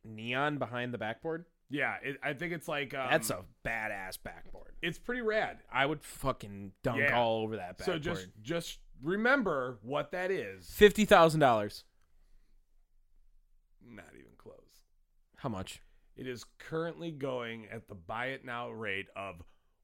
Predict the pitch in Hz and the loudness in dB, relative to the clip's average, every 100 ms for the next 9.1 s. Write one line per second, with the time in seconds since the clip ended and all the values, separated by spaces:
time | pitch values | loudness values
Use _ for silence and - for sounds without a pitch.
0 | - 190 226 262 160 208 277 285 254 233 | -18 -12 -4 2 8 8 6 4 6 6
1 | 220 208 208 - 170 185 196 202 208 202 | 6 6 4 2 0 0 -2 -2 2 2
2 | 185 175 - 170 160 175 165 180 160 - | 2 -2 -4 -2 -2 -2 0 2 2 0
3 | - - 131 139 143 107 131 104 117 - | -4 -2 0 2 0 -2 -4 -6 -8 -10
4 | - - 190 - 175 - 165 - 160 - | -10 -8 -8 -4 -6 -2 -4 -2 -6 -6
5 | - 151 - 147 139 135 156 - - 143 | -6 -8 -4 -2 2 4 4 2 -4 -10
6 | - - - - _ _ - 113 113 104 | -10 -20 -20 -20 _ _ -14 -8 -8 -8
7 | 92 - 139 90 71 143 175 160 131 147 | -10 -10 -8 -8 -8 -6 -4 -4 0 2
8 | 156 147 120 87 - 151 139 110 160 135 | 2 2 -2 -4 -6 -6 -6 -6 -4 -4